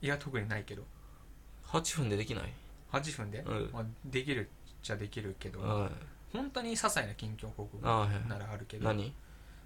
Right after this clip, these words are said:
Speaker 1: うん、まあ、
Speaker 2: うん。
Speaker 1: このテンションでする話か分かんないけど。
Speaker 2: うん。
Speaker 1: まあ、俺誕生日やったね、
Speaker 2: あー、
Speaker 1: 八月二十一日。
Speaker 2: 二十、そうですね。おめでとうございます。
Speaker 1: うん。
Speaker 2: 二十七歳。
Speaker 1: はい。二十七歳になりました。
Speaker 2: はい。おめでとうございました。
Speaker 1: うん。で、まあ、このご時世的にね、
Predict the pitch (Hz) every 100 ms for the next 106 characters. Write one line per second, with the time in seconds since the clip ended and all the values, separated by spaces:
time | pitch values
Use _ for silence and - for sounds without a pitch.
0 | - - - - 165 151 127 127 120 127
1 | 98 92 - - 247 - - 381 - 175
2 | 175 151 143 143 - 113 127 131 113 110
3 | 110 117 107 107 104 104 123 120 214 349
4 | 381 392 233 107 - 98 110 113 131 131
5 | 127 120 143 117 113 107 135 101 104 110
6 | 131 139 131 123 120 110 110 104 101 101
7 | 101 110 101 - - - 117 113 110 104
8 | - 101 104 110 98 - - - - 113
9 | 107 104 101 98 92 101 101 107 110 -
10 | - - - - - - 120 117 131 101
11 | 92 - 220 262 160 247 285 277 269 262
12 | 226 247